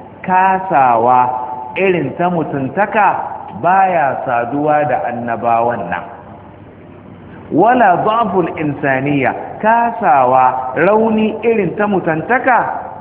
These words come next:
ba ta haɗuwa da annabawan nan. Id, domin in ji malam, law kanat bawatinuhum khalisatan lil bashariyya, idan da cikin su tsarkake yake misali da sifa irin ta bil adama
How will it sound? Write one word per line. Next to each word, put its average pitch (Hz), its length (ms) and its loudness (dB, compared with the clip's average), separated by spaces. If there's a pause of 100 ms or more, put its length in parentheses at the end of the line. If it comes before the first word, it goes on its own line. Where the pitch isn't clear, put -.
(140)
ba 196 340 2
ta 160 280 0
haɗuwa 170 760 -2
da 139 160 -2
annabawan 135 640 0
nan. 101 120 -6 (440)
Id, 277 240 2 (380)
domin 202 280 0
in 196 100 -4
ji 170 80 0
malam, 170 300 2 (340)
law 175 280 2
kanat 254 460 0
bawatinuhum 170 800 2
khalisatan 180 920 0
lil 175 160 -2
bashariyya, 135 600 -2 (580)
idan 247 400 0
da 185 380 2
cikin 226 440 -2 (180)
su 143 280 -2 (1160)
tsarkake 175 680 -2 (100)
yake 220 260 -2
misali 165 580 0
da 131 200 -2
sifa 208 380 -4
irin 180 240 -4
ta 190 140 -4
bil 165 180 -2
adama 226 460 2